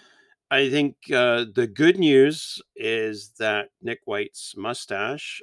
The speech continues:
uh, underwent reconstructive surgery on Monday night, and, uh, in training, it has been past fit,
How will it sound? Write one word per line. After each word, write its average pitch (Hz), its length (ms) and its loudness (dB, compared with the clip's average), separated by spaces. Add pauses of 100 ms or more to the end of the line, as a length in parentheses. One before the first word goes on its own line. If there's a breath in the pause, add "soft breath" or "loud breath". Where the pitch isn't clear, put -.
uh, 101 340 -10
underwent 107 540 -6
reconstructive 107 720 -10
surgery 135 560 -6
on 107 200 -8
Monday 107 300 -6
night, 139 380 -4 (640 soft breath)
and, 107 720 -6
uh, 101 460 -6
in 101 240 -8
training, 127 540 -2
it 107 180 -6
has 104 160 -8
been 107 320 -8
past 101 560 -8
fit, 185 300 -6